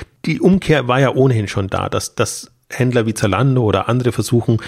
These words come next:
anzugeben, in welcher Fabrik, unter welchen Umständen et cetera sind bestimmte Produkte, ein Teil der Produkte, ähm, hergestellt worden.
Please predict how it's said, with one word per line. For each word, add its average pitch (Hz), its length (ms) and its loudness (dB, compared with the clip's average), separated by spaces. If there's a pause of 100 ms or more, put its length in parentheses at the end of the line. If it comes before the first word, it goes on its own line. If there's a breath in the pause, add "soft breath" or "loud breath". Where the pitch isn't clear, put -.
(520 loud breath)
anzugeben, 110 680 0
in 107 160 -2
welcher 110 220 2
Fabrik, - 540 -4
unter 104 240 -2
welchen 110 220 0
Umständen 104 540 -4
et 98 80 -10
cetera 104 340 0
sind 117 220 0 (340)
bestimmte 143 440 0
Produkte, 98 400 -4
ein 90 80 -8
Teil 104 240 -2
der 107 100 0
Produkte, - 760 -2
ähm, - 300 -8
hergestellt - 640 -4
worden. - 380 -6